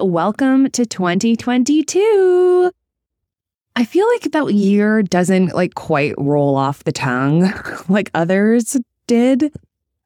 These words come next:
I mean, I still think the year two thousand, I still think Y two K was ten years ago. You know, you get what I mean. I, there's lots of, uh,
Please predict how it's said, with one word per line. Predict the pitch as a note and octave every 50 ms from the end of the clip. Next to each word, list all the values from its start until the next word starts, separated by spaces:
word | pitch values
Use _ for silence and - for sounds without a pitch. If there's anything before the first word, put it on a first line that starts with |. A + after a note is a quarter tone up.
| _ -
I | - G#3 G#3+
mean, | G#3 G#3 G#3 G#3+ G#3+ G#3 G#3 G#3 G#3+ A3 G3+ - _ _ -
I | - G3+ G3+
still | G3 - - - G#3+ A3 A#3+
think | A#3 - C4 B3 B3 A#3+
the | A#3+
year | G#3+ G3 F3+ E3+ E3+
two | - - - F#3
thousand, | - D3 C3+ C3 C#3 C#3+ D3+ D3+ D3
I | D3
still | C#3 - - - F3+ F3+ F#3
think | F#3+ A3 G3+ F3+ D#3
Y | C#3+ C#3 C3
two | C#3 - D#3
K | C3+ C#3+ C#3+ C3+
was | C3 B2+ B2
ten | - - C3+ C3+
years | B2+ B2 C3 -
ago. | D3+ D#3+ D#3+
You | E3 G3 G#3 C#4
know, | C4+ B3+ G#3+ G#3+
you | - B3+ B3+
get | A#3 C#4+ B3+
what | B3+ B3
I | G#3
mean. | E3+ D3 C3+ F#2 E2+ A2 A2 -
I, | - G#3+
there's | G3+ F#3 F#3+ A3 A3 F#3 F#3+
lots | G3 G#3 A3 A#3 A#3
of, | A#3
uh, | G3+